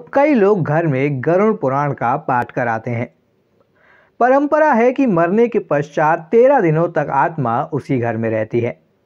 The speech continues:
इसलिए आत्मा को गरुड़ पुराण का पाठ सुनाया जाता है। ऐसा करने से मनुष्य को यमराज के दंड से मुक्ति प्राप्त होती है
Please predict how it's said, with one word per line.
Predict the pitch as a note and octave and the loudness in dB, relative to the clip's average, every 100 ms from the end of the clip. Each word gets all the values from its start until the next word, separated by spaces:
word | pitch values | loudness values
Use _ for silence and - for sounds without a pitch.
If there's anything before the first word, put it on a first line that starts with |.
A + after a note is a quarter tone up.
| _ - | _ -8
इसलिए | A#2+ - B2 | -6 -2 -2
आत्मा | B2+ C3+ D#3+ G3+ F#3 | 0 -2 0 -2 -2
को | D#3+ C3 D#3+ D#3+ - _ D#3 | -2 -2 -2 -4 -18 _ -2
गरुड़ | E3 A#3+ C#4 | 2 2 0
पुराण | C4+ F#3 E3+ G3 | 0 0 0 0
का | G#3 G#3+ | 0 -2
पाठ | G#3+ C3+ C#3 - | 0 -2 -2 -4
सुनाया | B2+ A2+ A2 A2+ | -8 -6 -6 -6
जाता | A2 G#2 A2+ | -8 -6 -6
है। | A#2+ - _ _ _ _ _ _ - - | -6 -12 _ _ _ _ _ _ -16 -4
ऐसा | A#3+ B3 D#4 | -2 0 0
करने | C4 B3+ C4+ C#4+ | 0 0 0 0
से | D4+ | 0
मनुष्य | B3+ E3+ F3 G3 A3+ | 0 0 -2 -2 -6
को | F#3+ E3 F#3 | -2 2 2
यमराज | F3 F3+ G3+ A3 A3 | 2 0 0 0 0
के | A#3+ | -2
दंड | F#3 D3+ D#3+ E3 | -2 0 0 0
से | D#3+ C3+ D#3 | -2 -2 0
मुक्ति | C#3 C3 - B2+ | -2 -4 -4 -4
प्राप्त | B2 A#2 - | -4 -6 -4
होती | A#2+ A#2 A#2+ | -6 -4 -6
है | B2 | -6